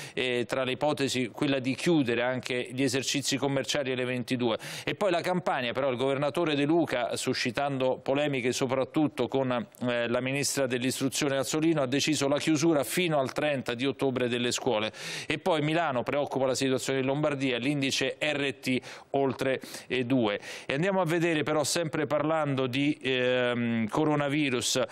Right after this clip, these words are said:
anche, mm, Pellegrini e, e Valentino Rossi, Federica Pellegrini e Valentino Rossi, le lacrime per il virus sono risultati positivi al virus. Beppe Severnini, mm, t-,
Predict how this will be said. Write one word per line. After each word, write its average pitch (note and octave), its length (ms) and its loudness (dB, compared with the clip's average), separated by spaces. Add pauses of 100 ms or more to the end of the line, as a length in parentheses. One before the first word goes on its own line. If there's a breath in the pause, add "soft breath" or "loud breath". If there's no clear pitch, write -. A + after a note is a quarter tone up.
(200 loud breath)
anche, D#3 580 -2
mm, D3 240 -4
Pellegrini D#3 720 2
e, C#3 300 -2
e B2 140 -2
Valentino C#3 520 0
Rossi, D#3 300 2
Federica C#3 300 2
Pellegrini D3 440 2
e C#3 40 0
Valentino C#3+ 640 2
Rossi, E3 460 2
le C3+ 100 2
lacrime D3 480 0
per D#3 160 0
il D3+ 120 2
virus E3 440 2
sono D3 240 0
risultati C#3 720 0 (320 loud breath)
positivi C3+ 760 2
al C3 400 2
virus. A#2+ 520 0 (340 loud breath)
Beppe F#3 340 0
Severnini, D3+ 680 2
mm, B2+ 340 -2
t-, - 180 -12